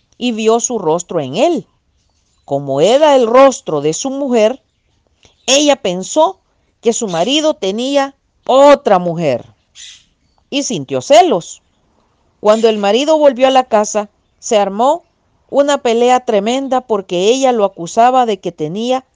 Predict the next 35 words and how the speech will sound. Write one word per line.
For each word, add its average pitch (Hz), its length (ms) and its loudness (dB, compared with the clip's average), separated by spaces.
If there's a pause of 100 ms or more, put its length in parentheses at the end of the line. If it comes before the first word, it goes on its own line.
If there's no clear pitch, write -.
(180)
otra 247 360 4
mujer 254 440 0 (460)
y 254 160 -4
que 233 180 0
allí 214 280 2
estaba 254 500 4
la 175 180 0
prueba. 175 440 2 (880)
Él 139 200 -6
le 156 80 -4
decía: 220 500 0 (600)
"Pero 220 260 4
si 240 160 -6
lo 220 160 0
que 208 120 -4
se 202 180 -4
ve 302 360 2
aquí 294 380 -4 (440)
es 262 220 0
el 277 140 2
rostro 247 460 2
de 220 100 4
un 190 200 -2
hombre". 320 520 2 (800)
Y 233 140 -2
en 190 100 -2
eso 214 220 0
estaban 247 500 2
gritando 247 500 0
y 247 60 -4
peleando 240 720 0 (380)
cuando 214 320 0
pasó 226 520 0 (120)
un 226 200 -4
sacerdote 240 880 -2